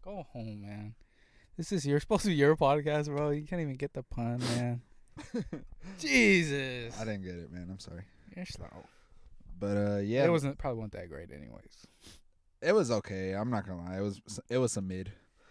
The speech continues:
Speaker 2: But, uh,
Speaker 1: But
Speaker 2: yeah.
Speaker 1: that E P was really good.
Speaker 2: The E P is super good. Are we gonna go back to it?
Speaker 1: I kinda, uh, I kinda do and I don't.
Speaker 2: I would, but the thing is, it's gonna be super
Speaker 1: We should do it
Speaker 2: unoffensive.
Speaker 1: with someone, with someone.
Speaker 2: I'm down.
Speaker 1: Just to
Speaker 2: I'm
Speaker 1: get their s-,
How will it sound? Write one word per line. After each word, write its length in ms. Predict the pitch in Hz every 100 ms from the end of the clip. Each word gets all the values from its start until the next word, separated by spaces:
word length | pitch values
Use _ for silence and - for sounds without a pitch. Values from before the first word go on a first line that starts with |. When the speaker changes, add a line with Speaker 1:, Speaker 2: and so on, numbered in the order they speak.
| _ _ - 98
Speaker 2:
But, 160 | 104
uh, 360 | 98 95 95 92
Speaker 1:
But 40 | 90 - _ _ _ _ _ _ _
Speaker 2:
yeah. 220 | 101 131 123
Speaker 1:
that 120 | 127
E 80 | 147
P 160 | -
was 180 | 156 117 - -
really 200 | 127 107 104
good. 120 | 101
Speaker 2:
The 100 | 123
E 100 | 147
P 120 | 156
is 80 | 131
super 240 | - 120 107
good. 240 | 107 92 - _ _ -
Are 80 |
we 60 | 117
gonna 120 | 147
go 80 | 135
back 180 | 123 123
to 120 | -
it? 120 | 151 147 _ _ _ _ _ -
Speaker 1:
I 120 | 120
kinda, 340 | - 233 117 120 -
uh, 40 |
I 380 | 143 147 143 143 -
kinda 200 | 214 170
do 160 | 135 151
and 100 | 123
I 40 |
don't. 360 | 107 120 127 123 -
Speaker 2:
I 140 | 143
would, 400 | 156 151 185 190
but 200 | 147 127
the 60 | 131
thing 180 | 147 151
is, 120 | 147
it's 120 | 120
gonna 120 | 143 135
be 100 | 123
super 520 | - 131 127 120 104
Speaker 1:
We 80 | 180
should 140 | 220 190
do 80 |
it 40 | 190
Speaker 2:
unoffensive. 40 |
Speaker 1:
with 100 | 240
someone, 440 | - 135 113 101 120
with 160 | 123
someone. 420 | - 120 98 92 107 _ _ _ _ _ _ _ -
Speaker 2:
I'm 120 | 196
down. 260 | 127 117 139 151 _
Speaker 1:
Just 140 | 135
to 20 |
Speaker 2:
I'm 40 | 131
Speaker 1:
get 120 | 113
their 80 |
s-, 80 | 120